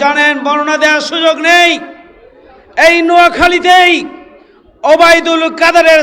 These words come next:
সন্ত্রাসী বাহিনী এখানকার বিরোধী দল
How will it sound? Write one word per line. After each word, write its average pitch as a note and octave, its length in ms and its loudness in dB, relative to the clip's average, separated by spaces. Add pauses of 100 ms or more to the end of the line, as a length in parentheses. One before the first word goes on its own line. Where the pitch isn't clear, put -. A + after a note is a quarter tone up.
(100)
সন্ত্রাসী D#4+ 600 -4 (160)
বাহিনী D#4+ 460 -2 (920)
এখানকার D#4+ 640 0 (120)
বিরোধী D#4 380 -4 (120)
দল F#4+ 260 4